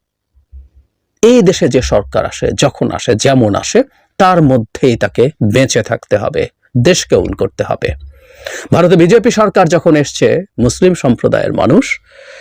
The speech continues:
পালিয়ে ভারত থেকে চলে যেতে হবে না। just গরুর মাংস রাখার জন্য পিটিয়ে মেরে ফেলার ইতিহাস আছে।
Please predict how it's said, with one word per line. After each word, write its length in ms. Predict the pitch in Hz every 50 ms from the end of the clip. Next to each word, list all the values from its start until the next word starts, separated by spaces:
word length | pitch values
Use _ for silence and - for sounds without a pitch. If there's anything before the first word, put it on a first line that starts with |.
| - - - _ _ _ _ _ _ -
পালিয়ে 280 | 170 165 156 156 151 120
ভারত 240 | - - 151 143 - -
থেকে 160 | - 127 113
চলে 240 | - - 113 107 104
যেতে 200 | - - - 120
হবে 240 | 107 104 110 - - -
না। 60 | - - _ _ _ _ _ _ -
just 180 | 214 226 - -
গরুর 220 | - 156 151 175 185
মাংস 220 | 190 180 - -
রাখার 280 | 165 143 135 - 185 156
জন্য 200 | 175 160 156 147
পিটিয়ে 320 | - 139 127 - 143 131
মেরে 200 | 117 107 107 -
ফেলার 260 | - - - 107 107
ইতিহাস 460 | - - - - - - - - -
আছে। 240 | - - - - -